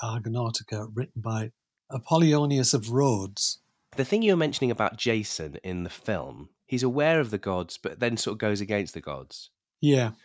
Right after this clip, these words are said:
Speaker 1: Hera says to Zeus, "The more they cease to believe in you, the le-, the less you'll exist."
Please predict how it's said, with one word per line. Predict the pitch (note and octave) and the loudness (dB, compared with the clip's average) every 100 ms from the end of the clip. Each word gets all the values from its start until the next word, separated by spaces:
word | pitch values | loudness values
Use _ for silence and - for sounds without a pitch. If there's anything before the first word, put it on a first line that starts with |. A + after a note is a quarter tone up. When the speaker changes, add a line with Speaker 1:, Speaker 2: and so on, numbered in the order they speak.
| _ | _
Speaker 1:
Hera | - E3 E3+ | 4 8 8
says | C#3+ C#3 C3 - | 6 4 2 2
to | A2+ | 0
Zeus, | G#2 C#3 A2+ A#2 - - _ _ _ B2 | 4 4 4 0 -2 -2 _ _ _ -6
"The | |
more | B2 C3+ C#3+ C#3 | -2 0 2 2
they | B2+ B2+ | 0 0
cease | A#2 - - C3+ A#2 - | 4 6 6 4 2 0
to | G#2+ | -2
believe | A2+ A#2+ C#3+ D3 G#2+ | -2 2 4 4 0
in | G2 | -4
you, | F#2+ F#2 G2+ - _ _ _ _ _ _ _ - | -6 -6 -8 -12 _ _ _ _ _ _ _ -16
the | A2+ A2 A2 A2+ A#2+ | -12 -10 -6 -2 0
le-, | A#2 A#2+ - B2+ | 0 -2 -2 0
the | B2 | 0
less | B2 - B2 | 2 2 2
you'll | A2+ | 0
exist." | G#2 G#2 G2 - - | 0 0 2 0 0